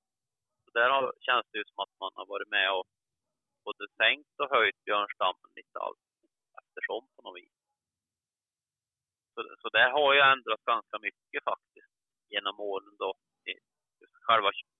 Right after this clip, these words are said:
jag tror också att, eh, om man säger på Orsaskogen så har det också varit med, men det är också Dalarna i och för sig, men Gävleborg, eh, Dalagränsen där, alltså, där har man ju, hade man hiskligt mycket mer björn än vad jag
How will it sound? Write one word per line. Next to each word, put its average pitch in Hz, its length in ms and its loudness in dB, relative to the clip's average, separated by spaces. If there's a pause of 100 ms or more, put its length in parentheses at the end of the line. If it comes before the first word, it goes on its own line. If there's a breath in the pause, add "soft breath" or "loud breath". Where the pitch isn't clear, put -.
(440)
jag - 180 -6
tror 131 140 0
också 123 200 -4
att, 104 140 0 (920)
eh, 110 120 -8
om 107 60 -14
man 110 160 -8
säger 107 160 -4 (120)
på 117 120 -18
Orsaskogen 107 720 -10
så 139 100 0
har 131 120 4
det 123 160 0
också - 180 -20
varit 143 220 0
med, 113 300 2 (440)
men - 100 -18
det 120 80 2
är 123 40 4
också 117 240 -2
Dalarna 101 520 0
i 104 40 -14
och - 100 -20
för - 140 -20
sig, 101 160 0
men 104 120 -8 (680)
Gävleborg, 113 600 -2 (920)
eh, 104 180 -12 (200)
Dalagränsen 104 760 0
där, 110 140 2
alltså, 101 300 -2 (340)
där 113 120 2
har 131 100 2
man 135 140 -2
ju, 117 100 0 (580)
hade 127 200 2
man 117 160 -10 (140)
hiskligt - 560 -4 (280)
mycket 123 280 -10
mer 107 240 0
björn 104 240 -2
än 104 120 -16
vad 107 80 -8
jag 143 220 2